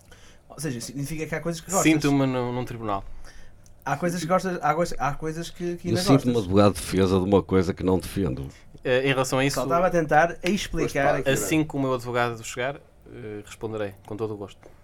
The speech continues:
Speaker 1: Mas diz lá então o que é aquilo que gostas, eh, gostas mais então, então.
Speaker 3: Posso ser eu a fazer a pergunta?
Speaker 2: Gosto de
Speaker 1: Força.
Speaker 3: Já que me encostaste às portas, às
Speaker 1: Força.
Speaker 3: cordas com essa de black metal. Não gostas de
Speaker 1: Oh,
Speaker 3: metal?
Speaker 1: oh, oh, Brian, eu,
Speaker 3: Perfeitamente
Speaker 1: eu estou a falar de
Speaker 3: legítimo.
Speaker 1: black metal, mas podes falar do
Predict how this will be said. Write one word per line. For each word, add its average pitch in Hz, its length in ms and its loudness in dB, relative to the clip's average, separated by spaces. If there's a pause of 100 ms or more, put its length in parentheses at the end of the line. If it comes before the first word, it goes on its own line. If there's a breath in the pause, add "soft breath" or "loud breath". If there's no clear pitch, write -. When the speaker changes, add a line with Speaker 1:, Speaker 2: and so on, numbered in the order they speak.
(120)
Speaker 1:
Mas 226 140 0
diz 226 120 -2
lá 190 160 0
então 190 220 -6
o - 20 -14
que 180 80 -10
é 170 40 -6
aquilo 151 240 -12
que - 80 -12
gostas, 131 300 -8
eh, 87 540 -14
gostas 139 200 -10
mais 113 220 -4
então, 101 220 -12
então. 92 180 -16 (340)
Speaker 3:
Posso 156 180 0
ser 120 200 6
eu 98 160 8
a 92 40 8
fazer 92 300 0
a 82 40 -2
pergunta? 76 460 -8
Speaker 2:
Gosto - 300 -12
de 101 80 -14
Speaker 1:
Força. 107 220 -8
Speaker 3:
Já 110 140 2
que 104 120 -10
me 101 80 -2
encostaste 92 380 -4
às 82 100 -2
portas, 78 520 0
às 90 120 -4
Speaker 1:
Força. 90 160 0
Speaker 3:
cordas 87 200 0
com 87 160 -2
essa 85 180 0
de 80 80 -2
black 78 280 0
metal. 76 340 -4 (1500 soft breath)
Não 139 140 8
gostas 123 300 4
de - 60 -2
Speaker 1:
Oh, 220 40 4
Speaker 3:
metal? 202 220 4
Speaker 1:
oh, 233 140 2
oh, 226 40 -2
Brian, 233 120 4
eu, - 80 4
Speaker 3:
Perfeitamente 113 680 4
Speaker 1:
eu 98 80 2
estou - 20 2
a 95 40 0
falar - 0 -
de - 40 4 (160)
Speaker 3:
legítimo. - 40 -4
Speaker 1:
black 165 220 0
metal, 165 200 0
mas 190 100 0
podes 202 200 0
falar 202 240 2
do 208 480 -6